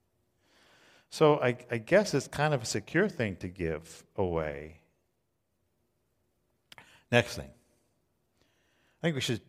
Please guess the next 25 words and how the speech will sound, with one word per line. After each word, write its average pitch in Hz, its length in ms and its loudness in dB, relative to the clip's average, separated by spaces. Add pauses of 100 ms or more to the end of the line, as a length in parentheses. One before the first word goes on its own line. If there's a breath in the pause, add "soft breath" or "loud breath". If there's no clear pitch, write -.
(340)
give 107 240 2
away 98 200 2
more 90 220 0
than 78 240 -8
money. 73 300 -8 (1300 soft breath)
As, 107 200 0
as 110 160 0
I 120 80 8
was 107 140 6
typing 120 340 4
this 92 180 0
up, 107 160 8
I 98 80 6
was 90 80 2
putting 104 240 -2
it 82 60 -10
together, 101 320 4
I 98 80 6
got 95 180 4
an 95 120 -2
email 98 280 0
from 90 180 -8
R 98 200 4
E 95 100 2
I. 87 400 4